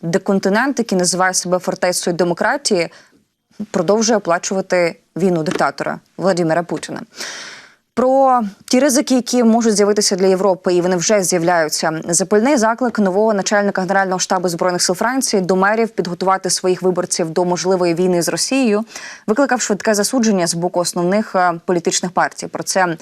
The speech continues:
повідомила Політіко, виступаючи на щорічній зустрічі французьких мерів у Парижі у вівторок. Генерал Фаб'єн Мандон закликав, е, місцевих посадовців підготувати громадян до того, що їм,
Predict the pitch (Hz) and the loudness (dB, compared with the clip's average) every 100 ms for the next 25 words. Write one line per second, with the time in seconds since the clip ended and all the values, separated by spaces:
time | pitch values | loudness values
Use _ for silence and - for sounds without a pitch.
0 | - - _ _ 190 180 185 175 175 208 | -14 -20 _ _ 0 2 2 0 0 0
1 | 294 254 220 202 175 - 180 180 - 175 | 0 -2 -2 -2 -4 -4 -2 -2 -2 -4
2 | 170 - 196 190 - 175 165 175 175 160 | -2 -2 0 0 -2 -2 -2 -2 -4 -6
3 | - 170 170 180 - 175 185 170 165 170 | -6 -4 -2 -4 -4 -2 0 0 0 -2
4 | 190 247 254 233 202 202 190 196 180 170 | 0 0 0 0 0 -2 0 0 0 -2
5 | - - - - 202 233 247 208 180 208 | -12 -20 -8 -2 2 0 0 -2 0 2
6 | 196 185 180 175 170 233 208 196 202 208 | 2 0 0 0 2 0 0 0 0 0
7 | 190 185 185 180 185 - 190 180 175 - | 2 2 2 0 -2 0 0 0 -2 -8
8 | - - 202 190 180 180 262 233 202 190 | -12 -6 -2 2 0 0 -2 -2 -2 -2
9 | 180 180 196 202 208 196 190 180 170 190 | 0 0 0 -2 0 0 0 0 0 0
10 | 220 - 196 190 | 0 0 0 2